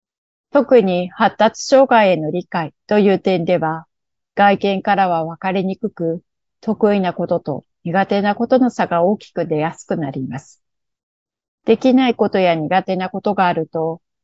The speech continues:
怠けているのではないか、努力が足りないのではないかと誤解されることもよくあります。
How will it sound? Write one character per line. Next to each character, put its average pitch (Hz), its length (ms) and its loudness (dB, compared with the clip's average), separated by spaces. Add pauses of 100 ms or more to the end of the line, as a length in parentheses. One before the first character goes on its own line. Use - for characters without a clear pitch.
(160)
怠 190 260 0
け 208 140 -2
て 185 180 -2
い 180 40 -2
る 185 100 -2
の 180 140 -2
で 165 140 -4
は 156 140 -2
な 165 180 -8
い 156 60 -10
か、 - 300 -14 (560)
努 214 120 4
力 240 280 4
が 185 180 0
足 190 120 -4
り 185 120 2
な 202 160 0
い 233 60 0
の 208 140 -2
で 175 120 -2
は 170 140 -2
な 175 160 -8
い 160 80 -8
か - 260 -14 (200)
と 226 120 4
誤 190 160 0
解 196 200 2
さ 202 160 0
れ 196 120 2
る 190 100 -2
こ 196 120 -4
と 196 120 -2
も 170 120 -4
よ 175 140 0
く 165 120 -8
あ 151 80 -4
り 143 140 -10
ま - 180 -10
す。 - 220 -20